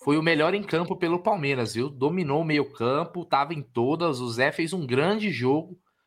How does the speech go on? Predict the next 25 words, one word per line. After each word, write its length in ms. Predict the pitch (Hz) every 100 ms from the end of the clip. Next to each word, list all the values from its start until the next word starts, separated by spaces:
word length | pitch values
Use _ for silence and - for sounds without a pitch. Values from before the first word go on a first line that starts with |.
| _
né? 200 | 131 147
Poderia 420 | 160 135 135 143
ter 100 | 143
feito 300 | 131 139 127
o 40 | 120
gol, 380 | 110 120 165 214 _ _ _ _
né? 180 | - 120
Então, 280 | 127 131 135
pra 260 | 170 165
mim, 220 | 156 143 170
o 60 |
Zé 120 | 165
Rafael 480 | 156 156 165 139 135
foi 180 | 147 151
o 80 | 151
destaque 540 | 139 - - 160 -
do 100 | 202
Palmeiras 480 | 208 185 160 165 120
hoje 220 | 143 160
contra 300 | 175 175 180
o 20 |
Juventude, 760 | 170 185 202 185 131 170 185 - _ _ - _ -
né? 180 | 139 190
O 40 |
Palmeiras 300 | 254 330 277